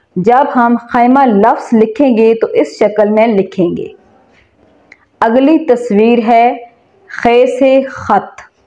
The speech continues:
अब खत लफ्ज़ लिखने के लिए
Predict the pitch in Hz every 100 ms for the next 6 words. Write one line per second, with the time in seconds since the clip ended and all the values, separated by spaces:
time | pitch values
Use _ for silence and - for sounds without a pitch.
0 | _ _ _ _ - - _ _ _ _
1 | _ _ _ _ _ _ _ _ _ _
2 | _ _ - 196 - - 269 277 285 294
3 | 302 269 294 285 285 285 277 285